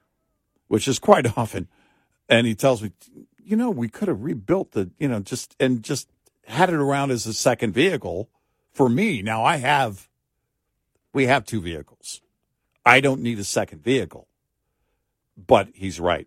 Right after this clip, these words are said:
and I miss my old truck. It was a great truck, but it needed a lot of repair. And he said, "Man, that would have been nothing. We could have done that." But if you have loyalty to a vehicle, it's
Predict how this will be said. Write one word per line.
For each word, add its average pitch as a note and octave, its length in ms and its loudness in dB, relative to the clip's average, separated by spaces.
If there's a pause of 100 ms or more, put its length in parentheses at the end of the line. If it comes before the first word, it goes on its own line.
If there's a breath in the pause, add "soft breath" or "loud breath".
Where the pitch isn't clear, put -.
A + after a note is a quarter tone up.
and F#2 140 -2
I F#2+ 80 0
miss G#2+ 260 -2
my G2 140 0
old F2+ 160 -4
truck. F#2+ 180 -2 (240 loud breath)
It C4+ 80 4
was A#3+ 140 2
a A3 40 -2
great D3+ 320 2
truck, - 440 -2 (760)
but B2+ 140 6
it A2 160 -4
needed A2 420 0 (180)
a C3 100 8
lot C#3+ 260 2
of A#2 80 -6
repair. G2 460 -2
And F#2+ 80 -4
he G2+ 60 -4
said, F2+ 260 -6 (260)
"Man, C3 220 -2
that B2+ 120 -4
would A2 120 -6
have G2+ 60 -8
been F#2+ 180 -2
nothing. F#2+ 320 -4
We F2+ 100 -6
could F#2+ 140 -8
have E2+ 100 -6
done E2+ 220 -4
that." D#2+ 160 -10 (340 soft breath)
But C3+ 280 8 (1120)
if C3+ 160 4
you C3 100 2
have C#3 240 2
loyalty C#3 560 -2
to A2+ 240 -6
a F#2 60 -4
vehicle, G#2+ 500 0
it's - 180 -10